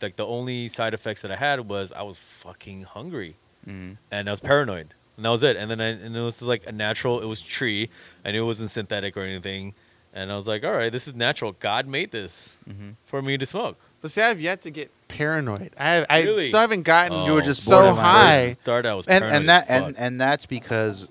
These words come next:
Speaker 2: and that's because of the rap that marijuana has gotten.
Speaker 1: Uh-huh,
Speaker 2: That's the
Speaker 1: exactly.
Speaker 2: only reason for the
Speaker 3: 'Cause you
Speaker 2: paranoia.
Speaker 3: can't get,
Speaker 1: Exactly.
Speaker 3: oh, okay, 'cause
Speaker 1: It's
Speaker 2: Because
Speaker 1: all in the
Speaker 2: now it's
Speaker 1: mind,
Speaker 2: like,
Speaker 1: man.
Speaker 2: it's nothing, dude. You can
Speaker 3: Mm.
Speaker 2: have an edible, edible,
Speaker 3: Oh.
Speaker 2: and, you know, it's, it's,
Speaker 3: Mm-hmm.
Speaker 2: it, the,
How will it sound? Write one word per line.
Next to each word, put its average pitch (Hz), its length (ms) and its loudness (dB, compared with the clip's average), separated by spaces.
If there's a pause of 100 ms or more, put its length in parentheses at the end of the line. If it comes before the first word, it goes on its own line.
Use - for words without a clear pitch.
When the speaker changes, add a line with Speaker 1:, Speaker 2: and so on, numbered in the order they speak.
(100)
Speaker 2:
and 110 380 -6
that's 113 300 -2
because 110 280 -2
of 95 140 -6
the 90 100 -6
rap 95 400 -2 (160)
that 85 220 -6
marijuana 90 480 -8
has 80 160 -12
gotten. 139 340 -8 (340)
Speaker 1:
Uh-huh, 123 220 -4
Speaker 2:
That's 135 180 0
the 160 80 -8
Speaker 1:
exactly. 135 200 2
Speaker 2:
only 202 160 0
reason 170 260 -2
for 131 80 -4
the 117 100 0
Speaker 3:
'Cause 165 200 2
you 107 80 4
Speaker 2:
paranoia. 131 100 0
Speaker 3:
can't 202 180 6
get, 160 100 6
Speaker 1:
Exactly. 190 260 -4
Speaker 3:
oh, 156 160 10
okay, 143 260 0
'cause 135 160 -8
Speaker 1:
It's 110 60 -4
Speaker 2:
Because - 80 6
Speaker 1:
all 156 160 6
in 220 80 4
the 240 40 6
Speaker 2:
now 233 100 6
it's 180 80 6
Speaker 1:
mind, 175 80 4
Speaker 2:
like, 175 140 6
Speaker 1:
man. 87 300 -10
Speaker 2:
it's 123 240 -6
nothing, 123 400 -2
dude. 110 320 -4
You 135 80 -6
can 170 140 -4
Speaker 3:
Mm. 160 40 -2
Speaker 2:
have 180 180 2
an 156 120 -6
edible, 135 640 0
edible, 135 500 4
Speaker 3:
Oh. - 20 2
Speaker 2:
and, 117 340 -4 (640)
you 131 100 0
know, 156 140 6
it's, 151 180 0
it's, 143 220 -2
Speaker 3:
Mm-hmm. 170 180 -6
Speaker 2:
it, 135 160 -2
the, 123 180 0